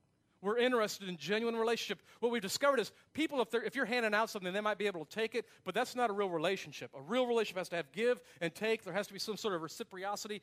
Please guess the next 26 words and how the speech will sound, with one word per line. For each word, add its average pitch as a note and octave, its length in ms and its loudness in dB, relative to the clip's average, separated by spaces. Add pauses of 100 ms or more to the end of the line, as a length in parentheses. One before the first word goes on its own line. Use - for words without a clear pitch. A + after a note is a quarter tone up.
(140)
if E3+ 80 -12
that's G3 160 -4
even F3 160 -6
a D#3+ 60 -4
word, G3 320 -2
but F#3+ 80 -14
you G3+ 60 -8
get G3 120 -4
what F3 60 0
I'm E3 60 -4
saying, D#3+ 180 -4
right? E3+ 160 0 (180)
In G3 140 0
terms A3 240 0
of E3 160 -2
give A3 180 -2
and G#3+ 100 -2
take, A3 380 -4
it's G3+ 200 -6
very, G#3+ 300 0
and, F#3 140 -8 (220)
and F#3+ 100 -2
so - 80 -2
relationships A3+ 480 0
are G#3+ 80 0
everything. G3+ 400 -4